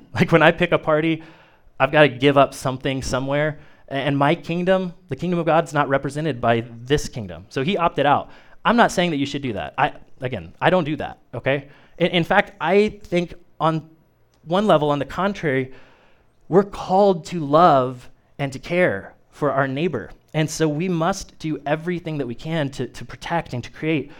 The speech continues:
a culture that leads to human flourishing, right? We should be so actively involved in, in what our world looks like. But our posture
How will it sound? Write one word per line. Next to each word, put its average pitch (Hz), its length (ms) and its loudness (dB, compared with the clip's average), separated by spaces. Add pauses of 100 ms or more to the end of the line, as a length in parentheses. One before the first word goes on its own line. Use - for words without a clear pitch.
(260)
a 160 40 -4
culture 180 480 -2
that 127 140 -2
leads 156 220 -2
to 139 80 -6
human 139 280 -4
flourishing, 131 560 -4 (160)
right? 143 140 -4
We 175 100 -2
should 185 160 -8
be 156 80 -8
so 170 600 -2 (400)
actively 147 420 -2
involved 131 540 0 (440)
in, 151 140 -2
in 156 160 2
what 156 120 2
our 147 100 4
world 143 360 2
looks 139 240 -6
like. - 320 -12 (100)
But 147 460 0 (760)
our - 120 -2
posture - 800 -8